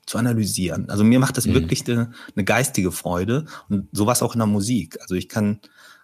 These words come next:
Speaker 1: genauso stundenlang im Büro oder <laughs> im Homeoffice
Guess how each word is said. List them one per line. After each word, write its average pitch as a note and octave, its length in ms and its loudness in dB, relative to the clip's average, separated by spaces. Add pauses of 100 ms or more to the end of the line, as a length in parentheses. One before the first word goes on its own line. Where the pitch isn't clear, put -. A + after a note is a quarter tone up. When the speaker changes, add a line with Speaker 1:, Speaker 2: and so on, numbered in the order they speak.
Speaker 1:
genauso A2 460 2
stundenlang B2 580 2
im G2+ 220 4
Büro G2 400 2
oder G2 280 0
<laughs> - 40 -8
im B2+ 180 6
Homeoffice - 600 2